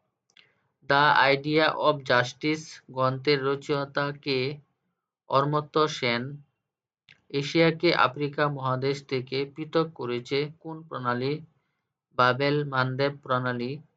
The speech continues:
টিআই এর প্রতিষ্ঠাতা পিটার ইজেন। নিচের কোন দেশটিতে রাশিয়ার সামরিক ঘাঁটির সুবিধা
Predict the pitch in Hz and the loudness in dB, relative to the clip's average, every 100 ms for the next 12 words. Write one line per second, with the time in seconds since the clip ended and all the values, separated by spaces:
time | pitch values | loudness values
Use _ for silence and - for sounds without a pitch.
0 | _ _ _ _ _ _ - _ _ _ | _ _ _ _ _ _ -20 _ _ _
1 | _ - 175 170 165 170 - 151 151 151 | _ -4 4 6 6 4 4 2 2 -2
2 | 147 139 135 131 127 127 139 147 _ _ | -2 -4 0 0 4 4 2 0 _ _
3 | _ _ _ 160 156 165 160 165 - 131 | _ _ _ -2 2 4 6 4 0 -6
4 | 127 131 131 147 165 _ _ _ _ _ | -2 0 0 -4 -12 _ _ _ _ _
5 | _ _ - 156 160 170 160 170 175 156 | _ _ -6 -4 2 2 2 -4 -4 0
6 | 135 131 131 131 131 151 160 123 123 127 | 2 0 -2 -4 2 2 4 2 2 2
7 | 143 139 147 - 139 143 151 151 127 120 | 2 2 2 0 0 2 0 -2 2 2
8 | 120 131 143 147 - 143 143 147 | 2 -4 -6 -8 -4 -2 2 2